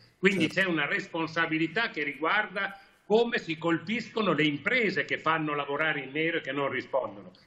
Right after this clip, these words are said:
Speaker 1: e quindi come potenzio gli ispettorati del lavoro o come intervengo da un certo punto di vista anche con delle leggi sulla rappresentanza, e se becco persone che fanno lavorare in nero non faccio lavorare l'azienda o intervengo in modo drastico in questa direzione.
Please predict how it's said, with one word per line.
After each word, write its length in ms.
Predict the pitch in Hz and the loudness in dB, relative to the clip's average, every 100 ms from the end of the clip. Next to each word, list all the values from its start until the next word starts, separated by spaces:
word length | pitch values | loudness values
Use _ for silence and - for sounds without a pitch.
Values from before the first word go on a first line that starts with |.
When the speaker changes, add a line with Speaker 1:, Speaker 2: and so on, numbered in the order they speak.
| - | -4
Speaker 1:
e 120 | 117 | 2
quindi 320 | 175 226 214 | 4 4 4
come 260 | - 180 165 | 2 2 2
potenzio 520 | 156 156 180 180 165 | 0 0 -2 -2 -4
gli 80 | 139 | -6
ispettorati 640 | 139 151 151 147 156 139 | -4 -2 0 2 0 -2
del 140 | 135 | -6
lavoro 680 | 131 135 208 233 214 - - | -2 0 2 2 0 -6 -8
o 180 | - 151 | 0 0
come 280 | - 240 202 | 4 2 2
intervengo 680 | 160 165 160 180 226 220 | -2 -2 -2 -2 -2 -4
da 80 | 208 | -4
un 100 | 147 | -2
certo 300 | 156 175 165 | 0 0 0
punto 260 | - 160 156 | -4 -2 -2
di 80 | 156 | -2
vista 360 | 202 214 147 | -2 -4 0
anche 280 | 160 185 196 | 0 0 -6
con 180 | 170 151 | -6 0
delle 180 | 143 143 | 2 4
leggi 260 | 180 165 | 4 2
sulla 300 | 151 170 160 | -8 -4 -2
rappresentanza, 920 | 147 147 147 156 185 226 240 214 - - - | -2 -4 -4 -4 0 0 2 -2 -4 -8 -10
e 160 | 165 | -4
se 200 | 156 170 | 0 0
becco 420 | 160 208 - - 135 | 2 0 0 -8 -4
persone 680 | 165 160 - 208 185 147 | -2 -4 -4 -2 0 0
che 140 | 143 131 | -2 0
fanno 340 | 185 190 156 | 2 2 2
lavorare 440 | 143 147 170 165 | -2 0 2 2
in 100 | 160 | 0
nero 380 | 170 226 240 196 - - | -2 0 0 -2 -10 -2
non 200 | 147 143 | 0 2
faccio 320 | 175 208 185 | 2 2 0
lavorare 460 | 156 135 156 156 135 | 0 2 2 2 2
l'azienda 680 | 139 165 202 226 208 165 | 0 0 0 2 0 2
o 80 | 170 | 2
intervengo 640 | 165 160 156 160 190 220 | 2 2 -2 2 0 2
in 100 | 190 | -2
modo 240 | 147 160 147 | 0 0 0
drastico 460 | 156 190 208 - | 0 0 0 -6
in 120 | - - | -10 -6
questa 260 | 175 - | -4 -4
direzione. 560 | - - - - 202 175 | -6 -4 -4 -2 2 2